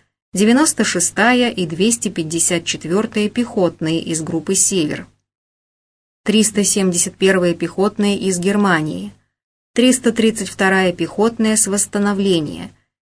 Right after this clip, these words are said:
четыре венгерских и одна румынская дивизии из резерва группы армий. Германское командование планировало нанести удар с трех сторон, взяв противника в клещи.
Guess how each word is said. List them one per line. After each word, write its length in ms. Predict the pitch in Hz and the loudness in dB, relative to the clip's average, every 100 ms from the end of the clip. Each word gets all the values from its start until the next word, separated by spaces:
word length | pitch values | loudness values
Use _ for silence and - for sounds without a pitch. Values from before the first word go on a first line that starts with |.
| _ _ - | _ _ -2
четыре 380 | 247 254 214 | 0 2 2
венгерских 840 | 185 175 165 214 262 254 240 240 - | 2 0 0 2 2 0 -2 -4 -4
и 120 | 226 262 | 0 2
одна 380 | 240 185 214 | 2 2 2
румынская 600 | 220 208 202 185 - 175 170 | 2 2 2 0 -2 -2 -2
дивизии 680 | 165 170 233 208 226 226 - _ _ - | -2 0 2 2 2 0 -4 _ _ -2
из 220 | 226 226 | 2 4
резерва 540 | 208 180 160 196 208 196 | 2 2 0 0 0 0
группы 420 | 170 165 - 170 | -2 -4 -4 -4
армий. 460 | 175 156 151 - - _ _ _ _ _ _ _ _ _ _ 190 | -4 -4 -8 -12 -16 _ _ _ _ _ _ _ _ _ _ 0
Германское 580 | 226 262 302 294 254 | 4 6 4 4 2
командование 800 | 262 262 277 330 254 196 190 185 | 4 4 6 6 4 2 2 0
планировало 720 | 185 202 226 262 254 233 233 220 | 0 0 2 2 2 4 4 2
нанести 560 | 208 214 208 - 233 | 4 4 2 0 0
удар 340 | 247 214 202 208 | 0 2 0 0
с 100 | - | -2
трех 260 | 185 190 | 0 -2
сторон, 520 | - 214 196 160 127 - _ _ | -2 -2 -2 -2 -4 -12 _ _
взяв 360 | 156 170 185 175 | -4 0 2 0
противника 840 | 185 170 170 208 202 202 202 185 - _ _ _ | -2 -2 0 0 2 0 2 0 -2 _ _ _
в 80 | - | -8
клещи. 640 | - 220 208 - - 147 | 2 2 4 2 2 -2